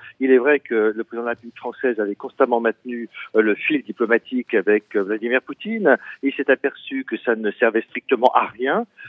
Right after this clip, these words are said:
euh, que, euh, le chef du Kremlin avait trompé tous les chefs d'État et de gouvernement. Donc aujourd'hui, je dirais que l'objectif n'est plus d'éviter d'humilier.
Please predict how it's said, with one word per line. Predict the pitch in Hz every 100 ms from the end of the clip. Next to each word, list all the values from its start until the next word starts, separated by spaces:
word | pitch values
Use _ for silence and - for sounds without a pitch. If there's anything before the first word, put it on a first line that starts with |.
| -
euh, | 123 117 113 -
que, | 151
euh, | 151 135 117 117 117
le | 117
chef | 117 131
du | 120
Kremlin | - 113 123 120
avait | 101 101 101
trompé | 143 131 131 120
tous | 131
les | 120
chefs | - 110
d'État | 113 117
et |
de | 101
gouvernement. | 104 98 95 104 151 214 - - - -
Donc | 156 226
aujourd'hui, | 180 175 214 226
je | 151
dirais | 135 151 185
que | 151
l'objectif | 143 135 139 - 202
n'est | 147 131
plus | - 165 -
d'éviter | 139 139 - 151 143
d'humilier. | - 147 143 156 220